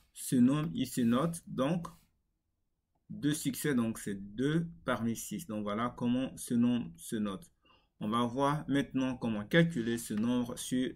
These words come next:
la calculatrice. Je vais présenter la méthode pour la T I quatre-vingt-trois,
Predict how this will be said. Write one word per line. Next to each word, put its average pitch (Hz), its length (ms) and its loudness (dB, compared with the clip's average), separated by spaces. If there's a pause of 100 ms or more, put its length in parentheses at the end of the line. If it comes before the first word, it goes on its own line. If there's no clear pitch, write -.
(120)
la 120 260 0 (140)
calculatrice. 120 840 -4 (420)
Je - 140 -8
vais 127 60 0
présenter 127 440 0
la 127 120 4
méthode 123 560 2
pour 104 500 -2
la 110 220 -2
T 135 180 0
I 127 140 0
quatre-vingt-trois, 131 1080 -2